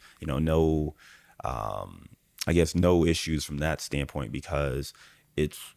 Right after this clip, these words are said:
pretty transparent. It's available. It's out in the open. You can go and look it up. You can see all this data, so it's there.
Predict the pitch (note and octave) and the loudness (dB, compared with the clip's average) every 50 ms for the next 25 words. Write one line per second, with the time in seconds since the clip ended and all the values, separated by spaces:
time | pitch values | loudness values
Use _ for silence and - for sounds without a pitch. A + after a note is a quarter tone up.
0 | _ _ - - - - G2 F2+ - - D#2 D2 C#2+ - D#2+ D2+ C#2 B1+ C2 - | _ _ -20 -6 2 4 4 4 4 4 0 0 0 0 0 0 0 0 -2 -4
1 | C2+ C2+ D2 C#2+ C#2+ D2+ D#2+ - C2+ - C2+ C#2 C2+ A#1 A#1 B1+ C#2+ - - - | -4 -2 0 0 0 0 -2 -4 -4 -2 -2 -2 -2 -2 -2 -2 -2 -4 -4 -8
2 | C#2+ B1 - B1 B1+ C2+ C#2+ D#2 D2+ C#2 - B1+ C2+ C#2+ C2 - B1+ B1+ C2 C#2 | -10 -10 -6 -4 -2 -2 -2 -2 -4 -4 -4 -2 -2 -2 -2 -2 -6 -8 -8 -8
3 | - - - - _ - - - - F#2 E2+ D2+ C#2+ C2+ C2 C2 B1+ B1+ - - | -8 -8 -12 -16 _ -14 -12 -6 -2 0 2 2 4 2 2 2 0 -2 -2 0
4 | C#2+ D2+ D2 C2+ B1 A#1 A#1+ - - C2 B1+ A#1+ - - - - D#2+ D#2+ C#2+ B1+ | 2 2 2 2 0 -2 -2 -4 -4 -4 -4 -4 -6 -10 -8 -2 0 2 2 2
5 | A#1+ A#1 A#1+ - | 2 0 -2 -4